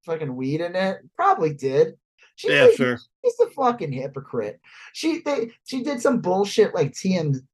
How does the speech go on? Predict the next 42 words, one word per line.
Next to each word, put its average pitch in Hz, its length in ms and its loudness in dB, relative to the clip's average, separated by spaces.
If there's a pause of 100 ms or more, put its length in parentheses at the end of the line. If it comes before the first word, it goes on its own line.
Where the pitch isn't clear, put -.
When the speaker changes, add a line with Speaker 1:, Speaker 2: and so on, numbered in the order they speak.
(120)
Speaker 1:
like, 143 240 -2
prepared 160 600 4
T 170 240 -8
M 151 180 -2
Z 139 300 -2
thing 151 400 -4
where 147 100 -6
she's - 220 -14
getting 135 280 -2
off, 147 200 -6
like, 147 240 -4
the - 80 -2
plane 127 600 -4
or 127 140 -2
getting 127 220 -6
in 123 100 -8
the 120 60 -6
parking 135 480 -4
lot. 127 260 -8 (260)
She - 220 -14
just 143 140 -12
gets - 180 -10
encountered 135 480 -4
by 131 140 -2
T 135 260 -6
M 123 160 -8
Z. 117 420 -4
Speaker 2:
<laughs> 110 540 -12
Speaker 1:
And 160 80 -8
she's 185 220 -2
like, 165 260 2
"Well, 254 80 4
I 233 160 0
had 254 160 -2
to - 80 -6
check 226 340 -6
party 196 360 -2
affiliations 143 960 -2
next 143 320 -12
time." 143 440 -8
Uh, 202 360 -12
Speaker 2:
Yeah. 127 320 0